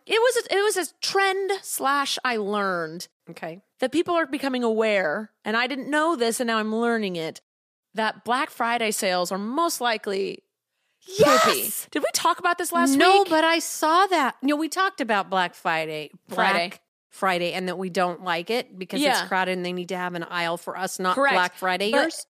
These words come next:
Speaker 1: people were boycotting Target. I don't quite know why. I didn't research it. Sorry. I just didn't have time to get political this week. But people were looking at Black, they, Targets were empty because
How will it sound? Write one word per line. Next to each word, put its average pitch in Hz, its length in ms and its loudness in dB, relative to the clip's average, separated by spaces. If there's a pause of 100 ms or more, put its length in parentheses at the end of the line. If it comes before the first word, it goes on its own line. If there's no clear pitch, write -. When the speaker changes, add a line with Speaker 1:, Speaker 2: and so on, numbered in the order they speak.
(240)
Speaker 1:
people 339 560 0 (540)
were 233 100 0
boycotting 294 500 -2
Target. 233 300 0
I 202 40 -2
don't 202 140 -4
quite 180 180 -2
know 170 80 -4
why. 147 100 -2
I - 20 -2
didn't 165 300 -8
research 160 340 -8
it. 156 160 -6
Sorry. 156 460 -2
I 170 140 -2
just 165 340 -10
didn't 180 160 -6
have 180 160 -8
time 170 220 -8
to 170 40 -10
get - 120 -10
political 160 340 -8
this 160 180 -4
week. 165 200 -10 (480)
But 226 200 0
people 269 580 2 (140)
were 214 500 0
looking 247 320 -4
at 196 120 -4
Black, 208 280 0
they, 220 160 0 (600)
Targets 294 340 -2
were 214 140 -4
empty - 400 -8 (440)
because 220 540 0